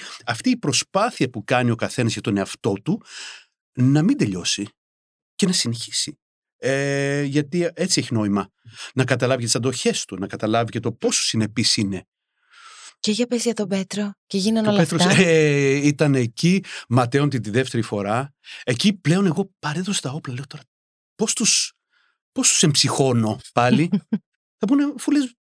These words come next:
Speaker 1: βλακίες. Ε, δεν θα βγει. Φεύγουνε. Αποφυλακίζονται. Μεταγωγές σε άλλες φυλακές. Και μένω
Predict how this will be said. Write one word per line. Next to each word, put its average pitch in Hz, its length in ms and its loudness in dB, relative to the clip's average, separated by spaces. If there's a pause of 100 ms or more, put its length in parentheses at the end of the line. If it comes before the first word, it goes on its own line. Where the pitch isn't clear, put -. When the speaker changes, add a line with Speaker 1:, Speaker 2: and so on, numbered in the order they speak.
(160)
Speaker 1:
βλακίες. 180 840 0 (120)
Ε, 170 120 -2 (200)
δεν 247 420 2
θα - 140 -4
βγει. 101 280 -4 (1800)
Φεύγουνε. 117 840 0 (960)
Αποφυλακίζονται. 120 1080 -2 (500)
Μεταγωγές 127 520 0
σε - 100 0
άλλες 175 160 -2
φυλακές. 185 540 -2 (540)
Και 135 160 2
μένω 226 560 2